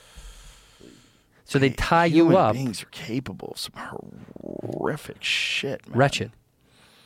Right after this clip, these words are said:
Speaker 1: And they got a kick out of this <laughs> shit. Like, this was, like, fun. This was, like, you know, this is them being like, "I know what we wanna do with this guy." Not
Speaker 2: Ugh.
Speaker 1: kill him. Not just shoot him and get it over with. I mean, it's just wild to me to wanna see it. Just sit and watch some guy just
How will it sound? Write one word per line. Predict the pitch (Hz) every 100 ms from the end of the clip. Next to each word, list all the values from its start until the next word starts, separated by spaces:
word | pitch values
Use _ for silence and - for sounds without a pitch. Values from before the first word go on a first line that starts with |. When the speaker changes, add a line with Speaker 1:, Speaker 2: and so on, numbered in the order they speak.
| _ _ -
Speaker 1:
And | 131 139
they |
got | 139 135
a |
kick | 113 156 -
out | 101
of | 98
this | 104
<laughs> | -
shit. | - - -
Like, | 110
this | 135 -
was, | 123
like, | 113
fun. | - 135 131
This | 131 -
was, |
like, | 117 - - - -
you | 190
know, | 135
this | 147 160
is |
them | 143 143
being | 135 127
like, | 120 113 - - - - - - - -
"I | 143
know | 143 113
what | 107
we | 104
wanna | 95 95
do | 95
with | 92
this | 98 -
guy." | 95
Not | 156 214
Speaker 2:
Ugh. | 127
Speaker 1:
kill | 247 226
him. | 123 127 - - - - - - -
Not | 202
just | 269 -
shoot | - 208
him | 175
and | 139
get | 127
it | 117
over | 143 101
with. | 82 - -
I |
mean, | 113 113
it's | -
just | 120 -
wild | 104 98 120 110 98
to | 98
me | 87 - _ - - - - -
to | 127
wanna | 113 131 120
see | - 135 113
it. | - _ _ _
Just | - 113
sit | - 120 -
and | 110
watch | 98 107 -
some | 110 104
guy | 101 101 104
just | 101 -